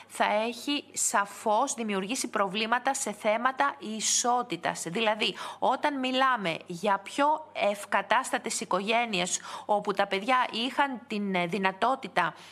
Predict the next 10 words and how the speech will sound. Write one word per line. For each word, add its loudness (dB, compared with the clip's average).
να 4
κάνουν, 2
ε, 0
ιδιωτικά 0
μαθήματα 0
στο -2
σπίτι, -2
αυτά 2
τα 2
παιδιά 2